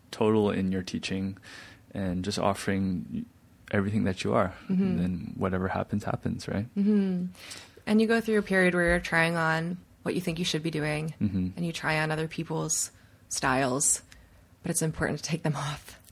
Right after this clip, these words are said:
Speaker 2: as
Speaker 1: Yeah.
Speaker 2: well.
Speaker 1: Yeah.
Speaker 2: And be like, "Oh, I actually kinda wanna teach this way, and it's okay," even though it's not quote unquote traditional or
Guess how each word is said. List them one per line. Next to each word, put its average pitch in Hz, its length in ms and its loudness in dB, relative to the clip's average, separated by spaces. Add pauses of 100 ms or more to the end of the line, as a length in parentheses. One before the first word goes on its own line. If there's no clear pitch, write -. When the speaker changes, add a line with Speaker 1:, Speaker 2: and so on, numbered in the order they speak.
(100)
Speaker 2:
as 165 160 0
Speaker 1:
Yeah. 156 60 0
Speaker 2:
well. 147 280 4 (280)
Speaker 1:
Yeah. 101 200 -8 (200)
Speaker 2:
And 175 120 2
be 175 120 -2
like, 165 240 -2
"Oh, 170 80 0
I 170 80 4
actually 170 320 0
kinda 180 180 0
wanna 170 140 -2
teach - 220 -8
this 175 180 -2
way, 147 140 0
and 151 100 0
it's 156 140 -4
okay," 156 480 -2 (100)
even 180 140 0
though 170 160 4
it's 165 160 -2
not 160 220 2 (480)
quote 175 220 2
unquote 156 300 0
traditional - 720 -4
or - 360 -4